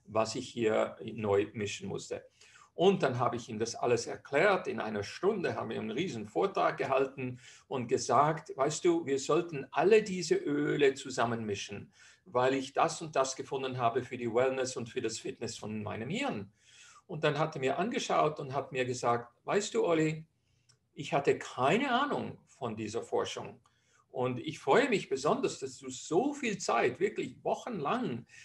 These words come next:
diesem Thema nachgegangen bist.“ Aber was du nicht weißt, ich habe schon vor ungefähr fünfzehn Jahren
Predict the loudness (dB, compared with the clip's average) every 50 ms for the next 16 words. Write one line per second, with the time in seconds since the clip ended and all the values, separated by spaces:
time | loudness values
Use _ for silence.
0 | -20 _ _ -6 -4 -4 -4 -6 -4 -2 -2 0 0 2 2 2 0 0 -2 -4
1 | -4 -2 -2 -2 -4 -4 -6 -6 -6 -8 -8 -8 -12 -14 -16 -18 _ _ _ _
2 | _ _ -4 -2 0 2 2 2 2 2 0 -2 -2 2 2 2 0 0 -2 -2
3 | 0 2 2 2 2 0 -4 -8 -8 -6 -2 0 0 0 0 -2 -4 -4 -4 -2
4 | -2 -2 -2 0 0 0 -2 -2 0 0 0 0 0 0 -4 -4 -4 -4 -4 -4
5 | -6 -10 -8 -4 -2 -2 0 0 0 0 2 2 2 2 0 0 -2 -4 -6 -8
6 | -8 -12